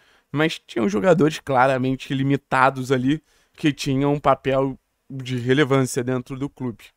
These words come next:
dentro do grupo. O elenco era ou peças muito jovens ou jogadores como Jadson em fase final de carreira ou Canezinho, enfim.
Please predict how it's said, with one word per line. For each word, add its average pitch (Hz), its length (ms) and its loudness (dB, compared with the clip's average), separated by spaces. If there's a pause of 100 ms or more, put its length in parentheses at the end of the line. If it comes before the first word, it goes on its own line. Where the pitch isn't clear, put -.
(380)
dentro 131 320 -2
do 131 80 -8
grupo. 135 400 -2 (720)
O 127 120 0
elenco 131 440 2
era 127 260 6
ou 165 220 4
peças 139 440 2
muito 139 320 -4
jovens 151 580 2
ou 156 120 -4
jogadores 143 840 -2 (560)
como 131 240 -2
Jadson 143 540 2
em 131 40 -2
fase 135 260 0
final 139 160 0
de - 80 -12
carreira 175 400 2
ou 190 120 -2
Canezinho, 156 760 -4
enfim. 113 260 -16